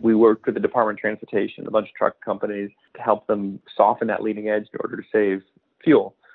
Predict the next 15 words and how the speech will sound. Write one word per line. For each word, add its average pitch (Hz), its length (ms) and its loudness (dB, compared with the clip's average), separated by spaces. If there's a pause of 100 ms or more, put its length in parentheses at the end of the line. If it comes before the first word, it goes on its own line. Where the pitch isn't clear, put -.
(480)
back 107 200 -2
in 113 60 -6
the 104 140 -2
seventies 107 400 0
during 101 240 -2
the, 95 260 -2 (100)
um, 87 300 -6 (680)
energy 104 200 2
crisis. 92 440 -6 (320)
So 131 80 6
that's 123 280 2
a 135 60 -2
lasting 113 640 -8
impact 98 460 -12
that's, - 100 -6